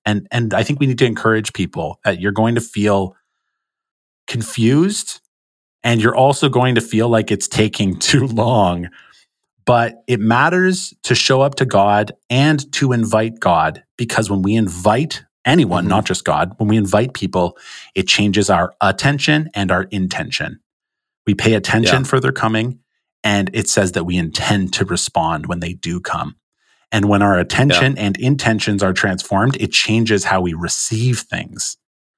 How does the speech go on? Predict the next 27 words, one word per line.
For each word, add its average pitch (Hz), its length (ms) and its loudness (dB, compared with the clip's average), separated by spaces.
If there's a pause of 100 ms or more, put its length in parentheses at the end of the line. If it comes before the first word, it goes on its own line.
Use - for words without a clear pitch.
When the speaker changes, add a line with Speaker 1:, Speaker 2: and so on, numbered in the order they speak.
(580)
Speaker 1:
So 104 340 0 (120)
to 127 100 2
show 143 260 4
up 170 120 0
to 165 100 0
God 131 480 2 (640)
with 107 140 2
invitation 113 840 2 (140)
matters, 98 500 2
and 101 120 0
it, 95 100 -4
and 104 140 0
it 92 120 0
takes - 380 -4 (400)
a 123 80 4
lot 113 220 4
more 113 160 0
time 107 300 0
than 95 140 0
we'd 87 200 -2
like. 92 520 0 (640)
Um, 90 460 0 (580)
Speaker 2:
Yeah. 87 140 2
Speaker 1:
but, 98 180 2
like, 101 160 0
there's 117 160 2
biblical 117 460 0